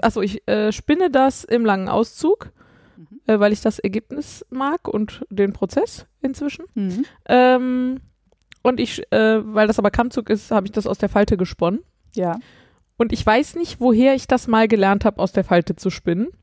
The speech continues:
Speaker 1: Äh, relativ offensichtlich nicht aus einem Shanti-Video.
Speaker 2: Aber hast du das vor Birgit schon mal irgendwo gesehen?
Speaker 1: Das frage ich mich auch, ob ich das bei Birgit gelernt hab oder, ja, ich hab schon das Gefühl, dass ich das auch schon mal in anderen Videos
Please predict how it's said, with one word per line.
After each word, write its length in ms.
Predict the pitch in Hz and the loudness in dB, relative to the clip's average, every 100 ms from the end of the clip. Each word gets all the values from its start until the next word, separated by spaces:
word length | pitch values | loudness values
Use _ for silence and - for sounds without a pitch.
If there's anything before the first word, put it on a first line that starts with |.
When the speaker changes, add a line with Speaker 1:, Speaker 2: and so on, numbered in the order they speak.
| _ _ _ _ _ _ - | _ _ _ _ _ _ -10
Speaker 1:
Äh, 100 | 196 - - - | -10 -10 -12 -4
relativ 460 | 208 226 285 262 - | 0 2 2 0 -4
offensichtlich 560 | 220 226 226 - - | -2 -2 -2 -4 -4
nicht 200 | 233 - | -4 -2
aus 160 | - 269 | -4 -2
einem 140 | 294 | -4
Shanti-Video. 760 | - 226 214 156 156 190 262 415 _ _ - - - - - _ _ | 0 -2 0 -2 -2 -4 -6 -6 _ _ -16 -12 -10 -12 -18 _ _
Speaker 2:
Aber 240 | 214 226 233 | 0 2 2
hast 240 | 262 - | 0 0
du 220 | 254 247 - _ _ _ _ | 0 0 -4 _ _ _ _
das 240 | - 220 - | -2 -2 -4
vor 280 | - 269 294 | -4 -2 0
Birgit 340 | 269 285 277 | 0 -2 -4
schon 140 | - 311 | -4 -2
mal 100 | 262 | 0
irgendwo 480 | 277 269 262 240 233 | 0 0 0 -4 -4
gesehen? 320 | 220 240 370 - | -4 -4 -4 -2
Speaker 1:
Das 200 | - 277 | 0 0
frage 200 | - 294 | 2 0
ich 100 | 330 | 0
mich 200 | 294 - | -4 0
auch, 260 | 254 349 415 | 2 2 0
ob 140 | 233 | -2
ich 100 | 254 | -2
das 200 | - 262 | -2 -4
bei 160 | - 240 | 0 0
Birgit 300 | 262 339 - | 0 -2 -2
gelernt 300 | 302 339 330 | -2 -2 -2
hab 120 | 330 | -2
oder, 280 | 247 247 240 - | 0 0 0 -4
ja, 280 | 254 277 | -4 -2
ich 100 | 285 | -2
hab 100 | 359 | -2
schon 140 | - 370 | 0 0
das 120 | 381 | 0
Gefühl, 200 | - - | -2 -2
dass 160 | 320 302 | 0 0
ich 100 | 302 | 0
das 200 | 294 - | -2 0
auch 140 | 294 | -4
schon 180 | - 320 | -2 -2
mal 100 | 311 | 0
in 80 | 294 | -2
anderen 600 | - 285 277 269 262 233 _ _ _ _ | -4 -2 -2 -2 -6 -10 _ _ _ _
Videos 520 | 247 254 277 285 - | -4 0 2 0 -2